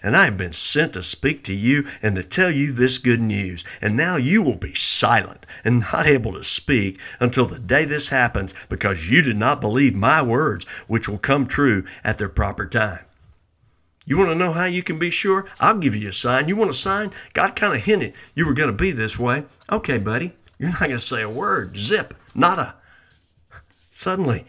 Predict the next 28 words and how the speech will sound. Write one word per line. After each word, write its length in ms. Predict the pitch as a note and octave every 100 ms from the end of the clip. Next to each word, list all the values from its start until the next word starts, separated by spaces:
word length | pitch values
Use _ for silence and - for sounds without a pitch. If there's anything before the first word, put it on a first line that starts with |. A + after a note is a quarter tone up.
| - -
Zechariah 520 | D#3+ D#3 D3+ E3 B2
found 440 | - D#3+ D#3+ -
himself 680 | B2+ A2 G#2 - E3 D#3 -
at 120 | A#2+
a 80 | A2
loss 480 | G#2+ B2+ B2 D#3+ -
for 180 | -
words. 720 | G#2+ F#2 A#2+ E3+ F#3+ F#3 G2+ - - - -
And 140 | A#2+
the 60 | A#2+
funny 500 | - - - G#3+ F#3+
thing 300 | C#3+ C#3+ C3+
is, 280 | C3+ D3 C#3+ - - _
he 180 | G#2+ B2
couldn't 280 | C3 C3+ C3
say 240 | C#3+ D3
why 320 | C#3+ C#3 D#3+
to 60 | E3
anybody. 880 | E3+ G3 A3 E3+ - - A2 - _ _ _ _ _ _ _ _ _ _ _ _ _ _ _ _ _ _ -
Imagine 500 | F2+ A#2 G3+ A3+ A2+
being 320 | E2+ G#2 E2+
struck 720 | - - - G2+ A#2 F#2 -
with 180 | G2+ G2
over 280 | G#2+ F#2+ F#2+
nine 640 | E2 E2 A#2+ F#3 A3 D#3+ G#2
months 480 | A#2 C3 C3 -
of 160 | - E2
silent, 760 | - - - C3+ C#3+ D3 C3+